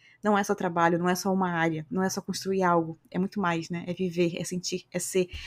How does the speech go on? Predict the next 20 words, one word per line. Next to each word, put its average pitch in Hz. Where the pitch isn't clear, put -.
São 208
todas 247
essas 226
peças 214
e 208
essas 196
áreas 196
da 196
vida 190
se 208
misturando. 196
É, 180
estando 277
juntas 262
mesmo 202
na 196
prática 185
e -
não 220
separadas. 180